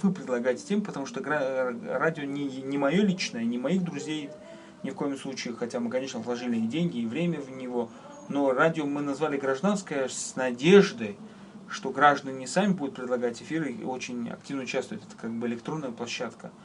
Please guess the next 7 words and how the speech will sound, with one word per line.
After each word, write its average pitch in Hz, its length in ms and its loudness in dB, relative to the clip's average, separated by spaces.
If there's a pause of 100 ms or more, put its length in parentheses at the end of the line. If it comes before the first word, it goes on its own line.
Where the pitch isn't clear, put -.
(420)
Всем 185 200 6
большое 180 300 6
спасибо. 262 500 6
Это 175 160 4
был 156 200 2
Радио 147 340 2
Град. 190 340 6